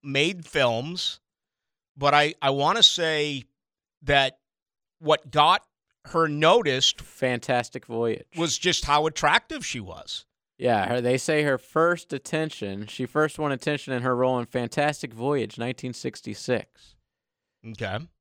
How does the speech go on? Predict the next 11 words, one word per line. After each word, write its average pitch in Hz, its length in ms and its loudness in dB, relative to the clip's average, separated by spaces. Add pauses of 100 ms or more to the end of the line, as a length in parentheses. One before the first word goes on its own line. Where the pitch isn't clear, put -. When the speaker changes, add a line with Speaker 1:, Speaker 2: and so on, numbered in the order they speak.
(500)
Speaker 2:
Um, 113 440 2
and 123 160 -2
then 151 160 0
she 147 240 -2
was 131 560 2
in 120 580 -4 (320)
One 139 340 0
million 143 360 -4
Years 135 320 0
B 127 260 -2
C. 127 540 -4